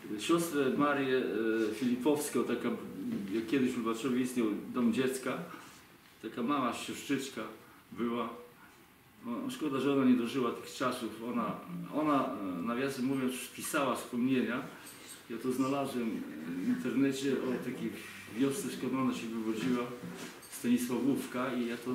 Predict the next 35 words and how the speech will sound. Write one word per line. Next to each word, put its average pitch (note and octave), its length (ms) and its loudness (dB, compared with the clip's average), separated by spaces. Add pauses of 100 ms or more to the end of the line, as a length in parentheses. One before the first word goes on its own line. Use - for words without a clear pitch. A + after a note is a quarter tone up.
(320)
znalazłem, A#2 500 0
mam A#2 180 0
to G2+ 140 -6 (260)
w G2+ 80 -8
domu G2+ 280 -2
sk-, - 580 -14
skopiowane. A2 640 -2
I - 20 -4
ona B2+ 260 0 (840)
wyjechała A#2 540 0 (760)
potem, B2 240 -2
jak A#2 180 -2
już, - 220 -4 (220)
ona E3 140 2
pracowała D3+ 440 4
pierw C3+ 380 -2 (420)
w - 40 -4
domu C3+ 160 4
dziecka, F3 360 2
potem E3+ 260 2
pracowała D3 560 0 (460)
w, - 540 -8
w - 60 -12
kurii G#2 580 6
jako, G#2 260 -4 (300)
no, C#3 140 -2 (320)
taka, C#3+ 280 4 (380)
to C#3+ 80 0
była D3+ 120 0
bardzo E3 240 2
ciekawa D#3+ 360 2
istota, E3+ 420 2
bo D3+ 140 0
ona D#3 120 0
skończyła, C#3+ 540 2